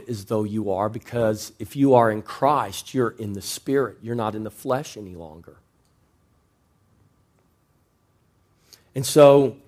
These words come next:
he says, "It's silly for you to say, 'Hey, I'm of Apollos,' or 'I'm of Paul,' or 'I'm of Cephas.'" He said, "Because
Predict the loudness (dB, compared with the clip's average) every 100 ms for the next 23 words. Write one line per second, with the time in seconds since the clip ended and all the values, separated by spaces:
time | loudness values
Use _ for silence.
0 | _ -6 0 4 4 2 0 2 6 8
1 | 6 4 0 0 -2 -2 2 4 4 2
2 | -2 -4 -2 0 -2 -2 -4 -6 -4 0
3 | 2 0 -4 -6 -6 -4 -4 -6 -10 -2
4 | 2 4 2 -4 -4 -4 -4 -8 -6 0
5 | 0 -2 -8 -8 -6 -6 -6 -10 -10